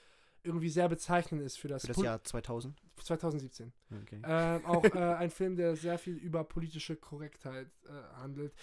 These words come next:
Speaker 1: Und ich möchte das auch nicht wie so ein Kampfbegriff hier sagen, aber es ist ein Film, der interessante Kommentare dazu hat, nicht einseitig ist, immer komplex bleibt. Und
Speaker 2: Keine Propaganda, ja.
Speaker 1: Nein, und ein Film, der
Speaker 2: Keine linksliberale,
Speaker 1: Ja.
Speaker 2: versüffte Propaganda.
Speaker 1: Nein, und ein Film, der,
Speaker 2: <laughs>
Speaker 1: äh, der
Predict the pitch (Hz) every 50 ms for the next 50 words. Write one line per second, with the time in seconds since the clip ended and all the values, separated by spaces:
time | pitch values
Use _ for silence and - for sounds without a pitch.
0 | - - - 156 175 160 139 170 170 - 165 151 - 143 147 147 147 139 - 151
1 | 143 143 139 123 143 135 - - 147 147 - - 147 - - - - 131 123 131
2 | 127 127 139 135 147 - 165 156 - 165 160 156 156 151 143 135 - - - 175
3 | 160 - 160 151 - 165 165 156 165 156 - 160 156 156 - 160 156 147 151 147
4 | 143 - - 147 143 143 - - 160 156 151 - - 151 151 156 160 151 156 151
5 | 147 - 147 - 160 156 139 - - - - _ _ _ _ _ _ _ _ _
6 | _ _ - - 175 180 170 160 - - 170 165 156 - 165 165 165 - - -
7 | - 170 156 151 151 147 - - - - 160 143 135 135 135 - - - 113 120
8 | 113 107 107 104 101 101 107 104 101 101 127 147 151 151 151 151 151 151 143 135
9 | 123 120 117 - 151 151 156 156 156 156 - - 175 175 175 175 165 165 160 156
10 | 156 156 151 127 127 131 131 135 139 135 - - 123 131 123 131 123 120 120 120
11 | 120 127 123 123 123 123 123 120 - - - - 123 113 117 120 - 139 - -
12 | - - 123 - - 135 120 - 127 120 113 117 117 165 165 175 175 175 180 185
13 | 185 185 170 - - - 196 208 208 202 196 190 180 175 175 175 170 170 - -
14 | 170 170 165 160 160 160 160 160 151 - _ _ _ _ _ _ - - _ _
15 | _ _ _ _ _ _ _ _ _ _ - - 165 160 160 165 165 160 160